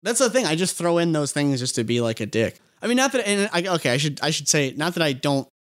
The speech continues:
believe them somewhere, but I also, as much as I believe them somewhere, I also, like, don't care. It's just funnier to be like, "Yeah, fuck Hemingway." I, I don't remember what I said, but I'm sure it was, like, something.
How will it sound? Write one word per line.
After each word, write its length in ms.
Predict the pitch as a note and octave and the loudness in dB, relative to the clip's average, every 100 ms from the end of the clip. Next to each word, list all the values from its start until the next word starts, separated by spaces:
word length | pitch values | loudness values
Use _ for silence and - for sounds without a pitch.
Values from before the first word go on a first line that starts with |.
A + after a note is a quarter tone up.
| C3+ | -4
believe 380 | B2+ B2+ C3+ | -2 0 0
them 320 | C3+ C#3 C3 B2+ | 0 0 2 2
somewhere, 560 | - C#3 D3 E3+ F3+ | 0 0 2 2 2
but 160 | E3+ C3 | 2 0
I 120 | B2 | 0
also, 760 | B2 C#3 C3+ C#3+ B2 A#2 A#2 - | 0 0 2 2 0 0 -6 -4
as 140 | C#3 | 0
much 160 | E3+ G3 | 0 2
as 80 | F#3 | 2
I 100 | E3 | 2
believe 280 | C#3+ D3 | 2 0
them 160 | D#3 D#3+ | 2 2
somewhere, 280 | E3 E3 D#3+ | 2 2 2
I 120 | A#2 | 2
also, 300 | B2+ C3+ C#3 | 0 0 0
like, 240 | B2 A2+ G#2+ | 0 0 -2
don't 240 | A#2+ A2+ | -2 -2
care. 320 | - B2 A2+ | -4 -2 0
It's 140 | A2+ - | 0 0
just 200 | A2+ - | -2 -2
funnier 460 | - A#2+ A#2 G#2 | -2 0 2 0
to 140 | G#2 A2 | -2 -4
be 160 | A2 | -2
like, 400 | G2+ F2+ D#2+ - - | -2 -2 -2 -6 -4
"Yeah, 300 | D#3 D3+ B2 | -2 0 0
fuck 200 | C3 C3+ | -2 0
Hemingway." 420 | C3 B2+ A#2 G#2+ | 0 0 0 -2
I, 140 | F2 A#2+ | -2 -2
I 20 | |
don't 200 | A#2+ B2+ | -2 0
remember 240 | A#2+ A#2 | -2 -2
what 80 | G#2 | -2
I 60 | F2 | -2
said, 220 | - F2+ | -4 -4
but 120 | E2+ | -6
I'm 80 | D2 | -6
sure 160 | - C#2+ | -8 -10
it 60 | |
was, 120 | D2+ | -10
like, 160 | - - | -10 -12
something. 260 | - - | -8 -6